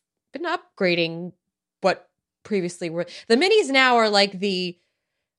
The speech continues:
"Oh, just put that one in the bathroom near where the baby splashes, 'cause who cares? We'll just put another one if she, like, drowns it." That's literally what's happening to the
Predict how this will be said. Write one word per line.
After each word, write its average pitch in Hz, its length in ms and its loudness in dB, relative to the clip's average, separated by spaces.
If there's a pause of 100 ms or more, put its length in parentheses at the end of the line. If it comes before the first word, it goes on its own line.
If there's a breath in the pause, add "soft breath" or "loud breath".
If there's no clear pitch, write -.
(180)
"Oh, 208 640 4
just - 180 -10
put 349 160 0
that 247 240 6
one 233 160 0
in 220 80 -2
the 196 60 -2
bathroom 185 580 2
near 175 160 -2
where 180 100 0
the 185 80 -4
baby 185 280 0
splashes, 151 560 -2
'cause - 160 -14
who 339 140 4
cares? 220 640 4
We'll 180 100 -4
just 220 240 -6
put 233 100 4
another 220 360 4
one 190 300 0
if 185 140 -2
she, 180 240 -2
like, 160 200 2
drowns 185 400 -2
it." 160 280 -2 (1800 loud breath)
That's 190 200 -2
literally 170 360 4
what's 165 160 0
happening 165 400 2
to 160 120 -12
the 143 240 -2